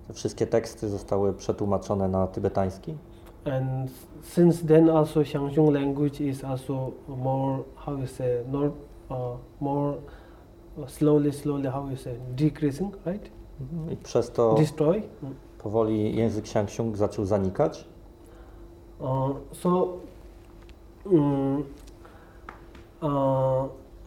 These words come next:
Speaker 2: in sev-, after the, uh,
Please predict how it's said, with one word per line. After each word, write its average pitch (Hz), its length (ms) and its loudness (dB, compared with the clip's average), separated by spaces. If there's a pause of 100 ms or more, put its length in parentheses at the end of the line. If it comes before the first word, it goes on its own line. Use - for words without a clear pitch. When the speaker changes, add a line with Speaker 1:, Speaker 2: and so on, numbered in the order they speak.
(1120)
Speaker 2:
in 165 500 10
sev-, 175 440 6
after 175 480 4
the, 160 100 4
uh, 139 380 0